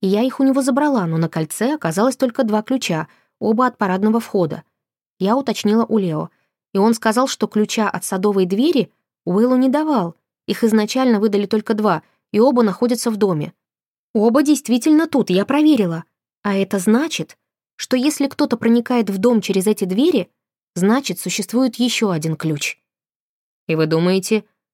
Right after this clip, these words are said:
у Бена он есть?» «Ну, ему нужны были все ключи от дома, чтобы показывать его людям, и единственный замок, который мы не стали менять, это как раз замок на стеклянной двери в сад.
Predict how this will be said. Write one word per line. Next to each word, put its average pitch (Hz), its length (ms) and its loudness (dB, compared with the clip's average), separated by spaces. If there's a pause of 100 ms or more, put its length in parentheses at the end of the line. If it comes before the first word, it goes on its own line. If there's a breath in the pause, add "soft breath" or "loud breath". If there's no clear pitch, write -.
(200)
у 160 100 0
Бена 185 340 2
он 190 220 0
есть?» 202 500 -4 (600)
«Ну, 233 240 6
ему 247 300 4
нужны 240 320 4
были 233 180 4
все 277 220 -4
ключи 294 320 0
от 220 160 2
дома, 208 240 2
чтобы 196 260 -2
показывать 202 580 -2
его 233 160 2
людям, 190 400 0 (320)
и 240 80 -2
единственный 233 600 2
замок, 233 380 2
который 233 320 2
мы 233 160 6
не 208 120 2
стали 208 300 0
менять, 220 480 2
это 220 180 -4
как 220 200 -4
раз 220 160 2
замок 214 400 0
на 240 100 4
стеклянной 226 520 2
двери 196 280 0
в - 60 -10
сад. - 380 -8